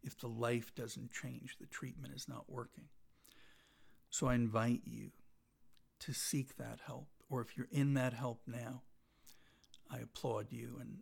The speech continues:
and hope that you'll continue. That is the foundation. That work is the foundation of being happy. I hope this provides an, an overview. I know it's, even with a long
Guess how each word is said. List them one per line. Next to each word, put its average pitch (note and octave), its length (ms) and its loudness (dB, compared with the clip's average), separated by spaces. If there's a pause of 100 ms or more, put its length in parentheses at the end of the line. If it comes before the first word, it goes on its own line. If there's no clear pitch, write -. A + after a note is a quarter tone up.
(120)
and C3+ 160 -4
hope C3 340 -6
that - 120 -8
you'll B2 260 -4
continue. C#3 580 -2 (1080)
That A#2+ 300 4
is G#2+ 180 -2
the C3 100 -6
foundation. - 760 -6
That B2+ 240 -6
work A2 280 -6 (100)
is C#3 140 -2
the C3 100 -8
foundation A#2 680 -6
of C#3 100 -8
being C3+ 220 -6
happy. B2 480 -8 (1700)
I C#3 100 6
hope C3+ 360 2
this A#2+ 220 0
provides A2 920 -4 (160)
an, - 300 -8
an B2+ 100 -2
overview. A2+ 680 -4 (920)
I C3 100 -2
know A2 240 0
it's, - 360 -2
even A2+ 400 -2
with A2+ 140 -2
a G2+ 40 -2
long G2+ 440 -2